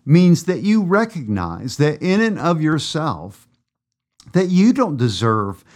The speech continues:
an eternity of pleasure or in the pres-, or to be in the presence of God, that in and of yourself, that you deserve God's displeasure. And you say, "Wait a second, I don't think I've been all that bad." Well, remember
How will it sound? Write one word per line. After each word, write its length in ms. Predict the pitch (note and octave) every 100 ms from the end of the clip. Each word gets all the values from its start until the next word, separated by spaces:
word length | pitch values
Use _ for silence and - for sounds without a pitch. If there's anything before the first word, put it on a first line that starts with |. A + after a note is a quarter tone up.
| _ -
an 100 | D3+
eternity 680 | D3 C3+ - B2+ B2 A2+ G#2
of 180 | F2 _
pleasure 520 | - G#2+ G#2+ D#3 E3
or 280 | D#3 G#2 G#2
in 80 |
the 80 | G2
pres-, 400 | F#2+ - A#2+ A#2+
or 180 | C#3 A#2
to 200 | F2+ -
be 220 | F2+ B2+
in 100 | A#2+
the 80 | F#2+
presence 460 | - C3 A#2 G#2 A2
of 140 | D2+
God, 420 | F2+ F2+ A#2 E3 - _ _ _ D3+
that 160 | E3
in 180 | G3 A3+
and 160 | C4+ A3
of 140 | D#3
yourself, 760 | B2 A2+ - F#2+ F2 G#2+ B2
that 200 | - D3
you 300 | D3+ E3 G#3
deserve 800 | F#3+ F3+ C#3 B2+ D#3 G#2 A2+ C3 _ _ _ -
God's 480 | G#2+ G#2 G#2+ A2
displeasure. 580 | - C#3 C#3 - F3+ A#2
And 40 | G#2
you 60 |
say, 140 | G2+ D3
"Wait 220 | A3+ C#4
a 20 |
second, 340 | - A2 G2+ F#2+
I 140 | F3+
don't 180 | B2+ -
think 140 | C#3
I've 160 | A#2+ F2+
been 140 | A#2+
all 120 | G#2 F#2+
that 220 | F#2+ F2+
bad." 440 | F2+ F2 G#2+ F3 - _ _ _ _ -
Well, 380 | A2 A#2+ E3+ C#3+ -
remember 600 | B2+ C3 G3 A#2+ G#2+ C3